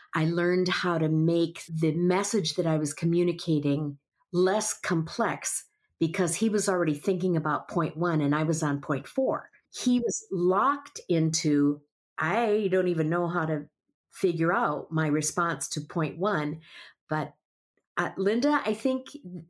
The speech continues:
you're a very thoughtful person. But for me, I think in three-point plans.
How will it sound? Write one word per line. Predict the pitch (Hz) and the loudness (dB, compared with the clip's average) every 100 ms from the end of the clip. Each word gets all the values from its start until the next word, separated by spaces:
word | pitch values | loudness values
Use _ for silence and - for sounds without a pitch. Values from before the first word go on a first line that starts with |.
| 208 | -4
you're | 202 226 294 | 0 2 2
a | 214 | 2
very | 233 285 202 | 2 2 0
thoughtful | - 208 196 - - 165 | -4 -2 -2 -4 -4 -6
person. | 156 156 135 - 123 - - - - - - | -4 -4 -4 -4 -8 -12 -20 -20 -20 -20 -4
But | 175 - | -4 -4
for | - 180 | -2 0
me, | 208 285 302 147 139 180 - - | 4 4 4 2 0 -6 -16 -6
I | 175 170 | -2 -2
think | 160 - 294 285 | -6 -2 2 2
in | 247 190 | 2 -2
three-point | - 196 - 160 - | -2 -2 0 -2 -2
plans. | 165 135 87 - | -4 -4 -6 -10